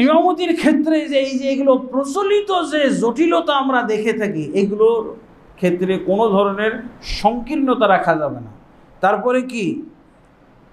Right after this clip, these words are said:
আহলে হাদিসের পিছনে হানাফির জামাত হবে? হ্যাঁ, আহলে হাদিসের পিছনে হানাফিদের সালাত হবে? অবশ্যই হবে। আমরা বলবো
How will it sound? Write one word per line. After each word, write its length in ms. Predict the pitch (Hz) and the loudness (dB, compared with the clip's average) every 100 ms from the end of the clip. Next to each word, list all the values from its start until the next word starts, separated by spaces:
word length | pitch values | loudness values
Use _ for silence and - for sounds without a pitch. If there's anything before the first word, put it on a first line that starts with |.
| - _ - - - - - - - | -20 _ -20 -20 -20 -20 -20 -8 2
আহলে 340 | 170 202 226 | 4 4 4
হাদিসের 480 | 247 247 262 254 247 247 | 2 2 -2 -2 -4 -4
পিছনে 400 | 214 208 214 202 165 160 | -8 -6 -2 0 0 2
হানাফির 560 | 175 202 208 220 214 - - - - 120 | 4 4 2 -6 -8 -8 -14 -20 -18 -6
জামাত 300 | 160 170 165 143 | -2 -2 -2 -2
হবে? 240 | 156 180 151 - - - - - - - - - - | -2 0 -2 -4 -10 -16 -20 -20 -20 -20 -20 -8 2
হ্যাঁ, 200 | 190 - - - - - - - - - - - - - - 180 | 2 2 -2 -8 -20 -20 -20 -20 -20 -20 -20 -20 -20 -6 2 4
আহলে 220 | 233 285 320 | 4 4 4
হাদিসের 420 | 349 349 359 339 302 | 4 4 4 0 2
পিছনে 380 | 320 320 320 330 262 | 2 4 4 4 4
হানাফিদের 640 | 247 311 311 311 330 349 320 - - - - | 4 2 0 2 0 0 -4 -6 -14 -20 -4
সালাত 280 | 254 277 285 247 | 2 4 2 2
হবে? 240 | 269 302 277 - - - - - - | 2 2 0 -4 -14 -18 -14 -8 2
অবশ্যই 520 | 349 480 - - 403 254 | 4 4 2 2 4 4
হবে। 180 | 269 196 170 202 | 2 0 -2 -2
আমরা 200 | 240 269 | 0 0
বলবো 400 | 233 233 240 | 0 0 2